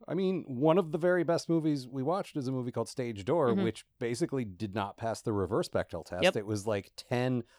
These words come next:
Speaker 1: women leads and I think two dudes in the entire movie.
Speaker 2: And though they were sort of bumbling oafs who kind of came
Speaker 1: Yeah.
Speaker 2: and went,
Speaker 1: Yeah.
Speaker 2: but were not important to the story.
Speaker 1: Yeah.
Speaker 2: But, uh,
Speaker 1: Well, Terry Pratchett doesn't learn that lesson here again.
Speaker 2: Yeah, we,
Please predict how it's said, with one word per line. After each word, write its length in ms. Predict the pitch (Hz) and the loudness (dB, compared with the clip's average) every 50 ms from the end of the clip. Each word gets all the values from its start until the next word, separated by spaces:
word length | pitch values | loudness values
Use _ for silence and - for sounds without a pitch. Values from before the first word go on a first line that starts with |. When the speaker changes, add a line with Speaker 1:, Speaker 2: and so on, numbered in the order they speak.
| _ _ _ _ _ _ | _ _ _ _ _ _
Speaker 1:
women 360 | - 120 127 131 127 120 117 | 0 2 2 4 4 2 2
leads 360 | 113 135 151 139 120 120 107 - | 2 0 0 0 -2 -4 -4 -6
and 180 | - 110 98 98 | -6 -4 -2 -2
I 80 | 92 | -2
think 360 | - - - 131 143 135 - | -2 -2 -2 -4 -4 -4 -8
two 260 | - - - 139 160 151 | -8 -4 0 0 2 2
dudes 320 | 170 202 185 143 123 117 | 2 2 2 2 2 0
in 80 | 123 117 | 0 0
the 80 | 113 | 0
entire 340 | 113 110 110 113 123 127 123 | 0 0 2 2 2 4 4
movie. 280 | 123 117 95 76 - - | 2 2 0 -2 -2 0
Speaker 2:
And 160 | - 214 220 208 | 2 2 4 6
though 200 | 233 247 247 226 | 6 6 6 6
they 120 | 220 220 | 6 6
were 140 | 226 226 226 | 6 6 4
sort 220 | 202 - 262 254 233 | 2 0 0 0 0
of 180 | 214 175 156 | 0 0 2
bumbling 520 | 180 190 196 202 185 180 175 180 170 165 - | 2 4 4 4 2 0 0 0 0 -2 0
oafs 500 | - 180 180 175 165 151 - - - - | 2 2 4 4 2 0 -6 -12 -14 -10
who 120 | - 180 175 | -8 -8 -8
kind 340 | - - 175 175 170 175 170 | -6 -4 -2 0 0 2 0
of 160 | 165 147 - _ _ - | -2 -2 -4 _ _ -14
came 300 | - - 180 - 170 165 | -4 -2 0 0 0 0
Speaker 1:
Yeah. 20 | |
Speaker 2:
and 140 | 147 139 139 | -2 -4 -4
went, 320 | 151 156 156 131 127 143 139 | -4 -2 -2 -4 -4 -2 0
Speaker 1:
Yeah. 220 | 151 123 80 67 | 0 0 0 0
Speaker 2:
but 140 | 160 196 196 | -2 -2 0
were 100 | 185 180 185 | 2 2 2
not 200 | 190 170 165 165 | 4 4 4 2
important 440 | 160 160 - 165 160 156 147 135 - | 0 -2 -4 -4 -4 -6 -8 -10 -14
to 40 | 143 | -16
the 80 | 143 139 | -18 -14
story. 440 | - - 160 147 143 143 170 185 - | -8 -6 -6 -6 -6 -6 -10 -10 -8
Speaker 1:
Yeah. 220 | 131 127 107 69 - - - - - - - - | -8 -6 -6 -6 -8 -12 -20 -20 -20 -20 -14 -12
Speaker 2:
But, 440 | 170 160 185 180 180 180 - - - - | -2 2 4 6 6 4 2 -2 -6 -2
uh, 400 | 190 180 170 165 165 160 - - - | 2 4 4 6 4 4 2 -2 -2
Speaker 1:
Well, 160 | - 127 123 - | 0 2 4 8
Terry 200 | 131 131 131 127 | 8 8 10 10
Pratchett 280 | - 135 123 120 120 | 10 8 8 8 6
doesn't 240 | 110 107 98 117 95 | 4 4 4 2 2
learn 160 | 90 101 98 | 0 0 0
that 160 | 95 98 92 | 0 0 0
lesson 240 | 92 92 - - 90 | -2 -2 -2 -4 -4
here 180 | 85 123 139 101 | -2 0 0 0
again. 340 | 73 69 - 71 85 131 196 | 0 -2 -4 -6 -4 -2 -2
Speaker 2:
Yeah, 380 | 202 196 190 180 175 175 - | 0 0 2 2 2 0 0
we, 560 | - 202 214 220 220 220 220 214 208 214 208 | -2 -2 -2 0 0 0 0 0 0 0 -2